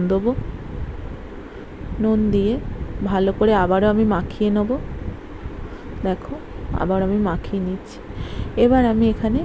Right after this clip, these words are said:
পরিমাণ মতো হলুদ দিলাম, জিরের গুঁড়ো দিলাম পরিমাণ মতো, একটু ধনের গুঁড়ো দিলাম,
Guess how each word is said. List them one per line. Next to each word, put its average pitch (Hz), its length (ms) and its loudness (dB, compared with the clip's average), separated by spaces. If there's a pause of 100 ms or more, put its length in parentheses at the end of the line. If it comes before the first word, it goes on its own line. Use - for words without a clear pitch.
(160)
পরিমাণ 202 400 4
মতো 208 240 2
হলুদ 208 320 4
দিলাম, 208 280 2 (1700)
জিরের 208 300 6
গুঁড়ো 196 240 6 (100)
দিলাম 208 240 4
পরিমাণ 202 460 4
মতো, 196 220 0 (1300)
একটু - 140 2 (120)
ধনের 190 300 4
গুঁড়ো 196 240 4
দিলাম, 202 300 2